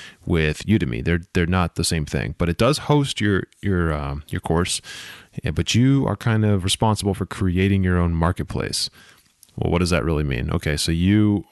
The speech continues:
are, you have the ability as an instructor to create your own marketplace within Teachable. So if you have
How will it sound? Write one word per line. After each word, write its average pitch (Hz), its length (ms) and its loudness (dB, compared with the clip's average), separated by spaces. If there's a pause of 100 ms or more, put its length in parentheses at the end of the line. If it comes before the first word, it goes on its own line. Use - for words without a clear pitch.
are, 85 640 2 (500)
you 98 140 2
have 117 100 2
the 123 100 6
ability 92 460 2
as 82 120 0
an 82 80 0
instructor 85 420 -2
to - 140 -6
create 87 520 0
your 85 200 2
own 82 120 2
marketplace 82 760 -2
within 90 840 0
Teachable. 71 580 -2 (460)
So - 160 -2
if 80 120 -4
you 90 100 0
have 85 600 0